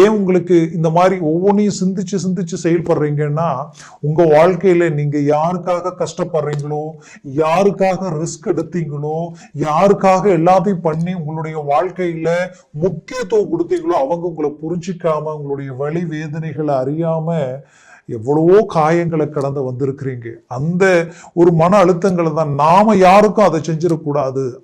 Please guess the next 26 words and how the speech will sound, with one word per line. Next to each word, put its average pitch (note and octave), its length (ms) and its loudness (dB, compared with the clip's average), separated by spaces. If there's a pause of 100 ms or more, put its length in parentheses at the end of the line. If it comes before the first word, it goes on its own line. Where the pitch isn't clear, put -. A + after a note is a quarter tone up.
அப்படின்ற E3+ 420 0 (100)
ஒரு C3 100 -2 (140)
உணர்வு F3 320 2 (100)
மிதுன D#3+ 360 -4
ராசி D#3 260 -4
என்பவர்களுக்கு C#3+ 500 -8
உண்டு. B2 160 -10 (960)
ஏன்னா, D#3+ 340 0 (640)
நீங்க G3+ 180 0 (140)
புதன் A#3 320 2
பகவானின் G3+ 600 0
ஆதிக்கத்தில் E3+ 540 -6
பிறந்தவங்க. B2+ 560 -6 (200)
புதன் E3 260 0 (180)
ரொம்ப D#3 320 0
புத்தி D3 220 -2 (100)
கூர்மை, D#3 340 -2 (560)
ரொம்ப C#3 180 -4 (100)
அறிவாற்றல், D#3+ 640 -4 (440)
அது C#3+ 260 -10
மட்டும் E3+ 240 -6
இல்ல, E3 180 -4
மத்தவங்களுக்கு E3+ 640 0
அறிவுரை F3 320 0 (100)
சொல்றதுல D3+ 480 -2 (240)
ரொம்ப C3+ 140 -4